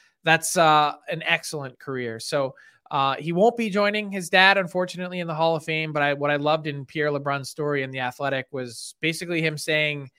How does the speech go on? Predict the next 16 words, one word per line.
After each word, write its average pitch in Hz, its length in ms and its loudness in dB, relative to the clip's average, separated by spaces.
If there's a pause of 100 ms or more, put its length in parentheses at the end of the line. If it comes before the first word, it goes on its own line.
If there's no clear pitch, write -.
(240)
you 156 80 -2
know, 156 80 6
at 143 200 2
so 185 200 -2
many 170 220 0
different 156 420 -2
points 160 440 -4
in 139 80 -8
his 135 140 -8
career 147 420 0
and 127 120 -4
life 135 400 -2
that 127 180 -4
he 120 160 -6
kind 143 280 -4
of, 127 180 -8